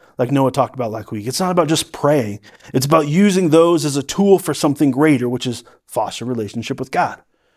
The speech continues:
right? 'Cause the reality is you could read your Bible and pray every day and, and be really diligent and militant about it, and you could be not any more like Jesus a year from now than you are today. You may miss the point. It always comes back to relationship.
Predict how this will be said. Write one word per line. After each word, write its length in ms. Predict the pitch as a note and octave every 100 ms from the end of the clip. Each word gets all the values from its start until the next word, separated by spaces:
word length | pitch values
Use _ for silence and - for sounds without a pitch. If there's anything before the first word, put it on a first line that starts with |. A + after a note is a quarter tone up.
| _ _
right? 120 | E3 F3+
'Cause 140 | G3
the 60 | F#3
reality 520 | G3 A3 A3+ G3 F3+
is 180 | C#3+ D3+
you 80 |
could 180 | G3 E3
read 200 | D#3+ F#3+
your 80 | F#3
Bible 340 | D#3+ D#3 D#3
and 100 | C3+
pray 220 | C3 E3 C#3
every 300 | D3+ E3 F3
day 260 | C#3 - _ _ _ _ _ _ -
and, 120 | D3 D#3+
and 180 | D#3+
be 180 | D#3 F3+
really 540 | C3+ C#3+ G3 G#3 G#3 E3
diligent 640 | D3+ G3 F#3+ D3 F#3 F3
and 180 | D3 D3+
militant 480 | F#3+ F#3 F#3+ F3+ D3
about 340 | B2 D#3 D#3
it, 220 | D3+ - _ _ _ -
and 100 | C3
you 80 | D#3+
could 100 | D3
be 80 | D3
not 300 | D3 C#3+ B2
any 160 | D3+ F3+
more 200 | E3 D#3
like 200 | C#3+ C3
Jesus 480 | C#3 C3+ C#3 - - -
a 80 | B2+
year 240 | B2 D3+ D3+
from 180 | D3+
now 200 | C3+ B2+
than 120 | B2+ B2
you 140 | A2
are 140 | G#2
today. 380 | G#2 A2 F#2+ - _ _ _ _ _ _ _
You 80 | -
may 160 | B2+ B2
miss 260 | A#2+ A2+
the 80 | -
point. 360 | - D#3+ A2 - _ _ _ _
It 20 | -
always 280 | B2+ D3+
comes 200 | - E3+
back 300 | C3+ G#2+ G2+
to 100 | -
relationship. 640 | C3 C#3 D#3 C#3 A2+ C3+